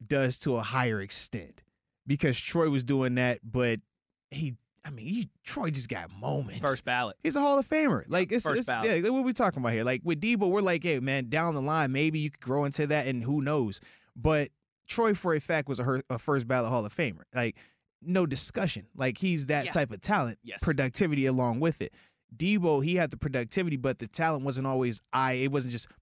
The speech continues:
Speaker 1: popping off the
Speaker 2: Right.
Speaker 1: screen like that.
Speaker 2: And it wasn't as, the, he didn't have the same longevity as,
Speaker 1: Correct.
Speaker 2: as Troy did either.
Speaker 1: Absolutely.
Speaker 2: Yeah. I tell you what, man, we are spoiled.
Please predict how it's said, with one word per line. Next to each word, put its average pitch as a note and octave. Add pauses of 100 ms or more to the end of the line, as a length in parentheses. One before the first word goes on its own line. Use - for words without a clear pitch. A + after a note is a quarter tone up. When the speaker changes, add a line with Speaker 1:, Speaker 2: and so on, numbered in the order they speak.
Speaker 1:
popping B2
off A2+
the -
Speaker 2:
Right. - (220)
Speaker 1:
screen A2
like F#2+
that. G2
Speaker 2:
And E3
it D3+
wasn't E3 (600)
as, C#3
the, C#3+
he D#3+
didn't F#3
have D3+
the D3+
same C#3+
longevity A#2
as, G#2
Speaker 1:
Correct. C3
Speaker 2:
as A#2
Troy A#2
did A2
either. C3+
Speaker 1:
Absolutely. G#2 (120)
Speaker 2:
Yeah. F2 (400)
I -
tell -
you G2+
what, G2
man, F#2
we B2+
are A2
spoiled. -